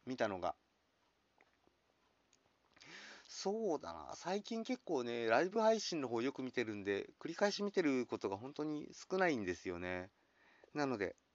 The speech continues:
なんとも言えないんですが、最近はね、またね、えー、この際、ゆるキャンがだんだん今見たくなってるんですよね。とある生の、その、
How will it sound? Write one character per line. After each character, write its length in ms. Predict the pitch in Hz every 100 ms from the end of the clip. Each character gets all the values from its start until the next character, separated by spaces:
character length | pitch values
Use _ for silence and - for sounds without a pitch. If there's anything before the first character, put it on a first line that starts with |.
| _ _ _ 131
な 120 | 156
ん 60 |
と 100 | 170
も 120 | 165 156
言 160 | 156
え 20 |
な 120 | 156 139
い 60 |
ん 60 | 90
で 100 | 80
す 140 | -
が、 140 | - - _ _ _ _
最 220 | - 117
近 220 | 107 120 113
は 80 |
ね、 240 | 131 147 156 _ _ _ _ _ _ _ _ _ _ _ _ _ -
ま 140 | 104
た 180 | - 151
ね、 460 | 147 139 120 104 - -
え 680 | 113 110 110 107 104 107 101
ー、 60 | 135
こ 80 |
の 100 | 147
際、 440 | 151 151 120 95 - _ _ _ _ _ _ _ _ _ _ -
ゆ 180 | 104 120
る 140 | 175
キ 160 | - 190
ャ 80 | 190
ン 380 | 190 185 175 170
が 160 | 165 -
だ 140 | 151
ん 60 | 165
だ 80 |
ん 80 | 170
今 180 | 175 131
見 100 | 113
た 120 | 131
く 80 | 123
な 100 | 104
っ 40 | -
て 80 |
る 100 | 87
ん 60 | 82
で 80 | 82
す 120 | -
よ 80 | 85
ね。 280 | 92 95 98 _ _ _ _ -
と 160 | 185
あ 60 | 185
る 160 | 139 113
生 300 | 135 143 117
の、 180 | 95 - _ _ _ _ _ _ _
そ 180 | - 117
の、 160 | 110